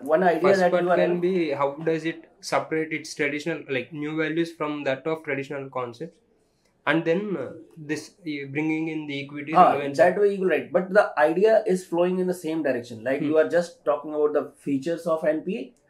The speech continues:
Speaker 1: and how it is giving serious jolt and how it is, you know, uh, outlook of discipline, it is, uh, you know, changing,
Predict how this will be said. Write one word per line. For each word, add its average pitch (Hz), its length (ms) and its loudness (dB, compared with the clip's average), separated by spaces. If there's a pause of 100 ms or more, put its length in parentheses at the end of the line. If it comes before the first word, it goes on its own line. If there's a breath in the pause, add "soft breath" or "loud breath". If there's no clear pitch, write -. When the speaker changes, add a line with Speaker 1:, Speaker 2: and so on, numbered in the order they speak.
(140)
Speaker 1:
and 156 100 2
how 143 300 2
it 160 140 -2
is 147 220 -6 (100)
giving 143 300 -4
serious 135 380 -2
jolt 120 420 0 (240)
and 127 140 0
how 131 200 4
it 139 100 0
is, 139 220 -2 (240 soft breath)
you 135 100 -2
know, 143 260 0
uh, 120 340 2 (100)
outlook 147 380 2
of 151 160 4
discipline, 139 400 -2
it 131 120 -6
is, 131 280 -8 (140)
uh, 113 260 -2
you 135 80 -6
know, 139 320 -6
changing, 123 520 -8